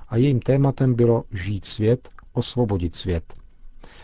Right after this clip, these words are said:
Papež ve svém poselství připomněl mladým, aby obnovili své životy četbou, meditací a žitím slova Božího a tak přinesli změnu celému lidstvu.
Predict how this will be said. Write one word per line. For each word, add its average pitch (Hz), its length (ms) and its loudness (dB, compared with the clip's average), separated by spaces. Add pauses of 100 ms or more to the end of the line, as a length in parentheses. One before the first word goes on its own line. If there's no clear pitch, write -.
(160)
Papež 135 340 2
ve 131 100 0
svém 127 260 2
poselství 117 560 0
připomněl 107 540 0
mladým, 107 380 0
aby 104 220 -2
obnovili 110 500 2
své 104 280 0
životy 107 380 0
četbou, 110 560 0 (300)
meditací 113 680 0
a 101 60 -2
žitím 110 420 -2
slova 113 340 0
Božího 101 500 0 (360)
a 104 120 -2
tak - 260 -2
přinesli 95 540 -2
změnu 101 400 0
celému 113 420 2
lidstvu. 92 400 -2